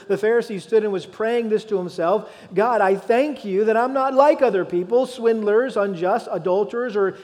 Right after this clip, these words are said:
even like this tax collector over here. I fast twice a week. I pay tithes of all that I get.'"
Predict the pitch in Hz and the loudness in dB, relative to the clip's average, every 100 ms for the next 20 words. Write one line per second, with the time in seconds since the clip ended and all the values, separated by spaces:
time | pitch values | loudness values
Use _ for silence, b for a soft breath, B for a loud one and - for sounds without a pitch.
0 | B 240 233 202 196 180 147 - 143 185 | B -4 0 0 0 -2 -6 -8 -2 -2
1 | - - 196 151 147 - 156 151 147 156 | -2 -6 -2 -2 -4 -6 -6 -4 -4 -2
2 | 180 254 - B B 196 202 196 160 - | 0 -2 -6 B B -4 0 -2 -2 -6
3 | - 196 196 202 180 247 226 156 156 156 | -2 -2 -2 -4 -4 -4 -4 -4 -4 -8
4 | 151 190 202 175 165 170 202 214 202 180 | -6 -4 -2 -4 -4 -2 0 0 0 0
5 | 180 190 226 294 | 0 2 2 2